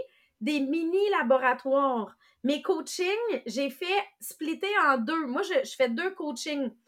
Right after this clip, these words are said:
Pourquoi ? Parce que je me disais, si j'ai vingt, trente personnes, je peux pas faire de coaching.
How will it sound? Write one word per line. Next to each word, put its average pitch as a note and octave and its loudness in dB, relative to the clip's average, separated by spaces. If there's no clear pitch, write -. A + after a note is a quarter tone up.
Pourquoi ? E4 0
Parce C4+ -6
que D4 -2
je C4 0
me C#4 6
disais, C4+ 0
si - -2
j'ai D#4+ -2
vingt, A#3 4
trente E4 2
personnes, F#4 0
je - -6
peux D4+ -4
pas F4+ -2
faire D#4+ 4
de D4+ 0
coaching. D4 -6